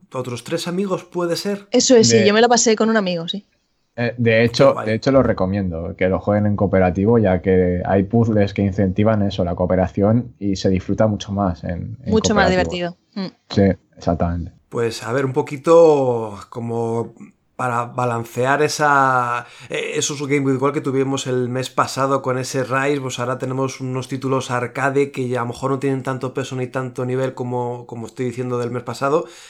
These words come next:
Speaker 1: pero bueno, aún así disfrutables. Creo, Albert, que tú llegaste a analizar este Giana Sisters, me quiere sonar mogollón.
Speaker 3: Em, creo que no, lo, el hecho es que yo me lo compré en unas ofertas.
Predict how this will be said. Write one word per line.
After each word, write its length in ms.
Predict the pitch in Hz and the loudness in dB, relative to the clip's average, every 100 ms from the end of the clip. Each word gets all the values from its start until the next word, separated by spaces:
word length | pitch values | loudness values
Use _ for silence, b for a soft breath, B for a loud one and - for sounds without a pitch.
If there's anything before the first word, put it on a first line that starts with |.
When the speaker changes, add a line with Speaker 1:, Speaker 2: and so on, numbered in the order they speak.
| B | B
Speaker 1:
pero 180 | - 113 | -6 -2
bueno, 200 | 123 135 117 | -2 -2 -2
aún 200 | 120 113 | -4 -6
así 220 | - 131 | -6 -6
disfrutables. 680 | 139 131 127 139 143 120 - B B | -6 -6 -4 -2 0 -2 -8 B B
Creo, 260 | - 131 156 | -2 4 6
Albert, 300 | 160 165 175 | 6 4 0
que 100 | 139 | -4
tú 160 | 135 147 | -6 -2
llegaste 400 | 160 151 - 165 | 0 -2 -2 -4
a 40 | |
analizar 500 | 160 147 117 139 151 | -2 -2 -4 -4 -4
este 280 | 143 - 147 | -4 -2 -2
Giana 320 | 131 139 135 | 0 -2 -2
Sisters, 580 | 123 151 147 - 175 147 | -6 -10 -10 -4 -4 -4
me 260 | 135 117 113 | -6 -8 -6
quiere 240 | 143 175 | -6 -4
sonar 360 | - 147 143 160 | -4 -4 -2 0
mogollón. 580 | 160 127 117 131 104 - _ _ _ _ _ _ 135 | -2 -2 -2 -2 -4 -14 _ _ _ _ _ _ 4
Speaker 3:
Em, 840 | 127 127 120 120 117 113 113 117 | 6 8 6 6 4 4 4 2
creo 260 | 113 135 170 | 4 4 4
que 160 | 175 | 4
no, 220 | 131 131 113 | 6 6 6
lo, 240 | 107 107 | 4 4
el 160 | 113 120 | 4 2
hecho 240 | 127 170 | 2 -4
es 60 | - | -2
que 420 | 156 143 143 131 | 0 2 4 4
yo 80 | 135 | 4
me 80 | |
lo 80 | 143 | 2
compré 280 | 147 139 139 | 2 4 4
en 60 | 135 | 4
unas 300 | 123 117 117 | 4 2 0
ofertas. 680 | 98 131 139 101 120 - | 0 2 4 2 2 -2